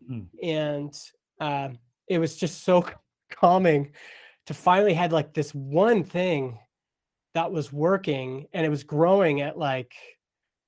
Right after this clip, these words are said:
Speaker 2: in the early days, like, we would grow seventy percent some months over the previous
Speaker 1: Wow.
Speaker 2: month.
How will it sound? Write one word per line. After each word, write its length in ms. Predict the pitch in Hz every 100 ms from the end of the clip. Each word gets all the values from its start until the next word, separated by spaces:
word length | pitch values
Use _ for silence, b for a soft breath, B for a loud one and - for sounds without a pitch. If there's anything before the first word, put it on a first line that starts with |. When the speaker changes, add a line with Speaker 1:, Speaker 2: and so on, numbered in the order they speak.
| _ _ _ _ _ -
Speaker 2:
in 120 | 175 147
the 80 |
early 360 | - 156 196 147
days, 360 | 127 123 123 143
like, 220 | 123 117
we 100 | 156
would 160 | 143 -
grow 580 | 143 139 139 139 131 _ _ _ _ _
seventy 500 | - - 165 165 165
percent 640 | 147 143 - - 165 214 -
some 220 | - 139
months 420 | 127 123 143 - -
over 240 | 185 147
the 160 | 139 139 _
previous 280 | - 151 - -
Speaker 1:
Wow. 60 | - 170
Speaker 2:
month. 280 | 135 -